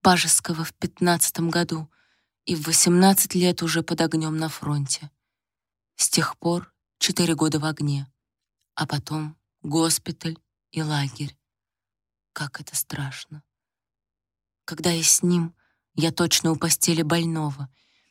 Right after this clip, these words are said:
Я боюсь каждого неосторожного слова, боюсь спросить, боюсь напомнить.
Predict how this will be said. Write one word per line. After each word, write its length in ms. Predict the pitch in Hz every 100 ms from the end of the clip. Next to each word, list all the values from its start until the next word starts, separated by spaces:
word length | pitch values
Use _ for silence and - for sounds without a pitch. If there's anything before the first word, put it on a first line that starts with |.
| _ _ -
Я 140 | 151 170
боюсь 400 | 175 175 185 -
каждого 460 | - 185 175 185 175
неосторожного 720 | 175 175 - 175 180 180 170
слова, 440 | - 190 175 151
боюсь 400 | 156 180 190 190
спросить, 560 | - - 185 - 208 170
боюсь 380 | 165 180 185 -
напомнить. 680 | 196 202 208 190 170 165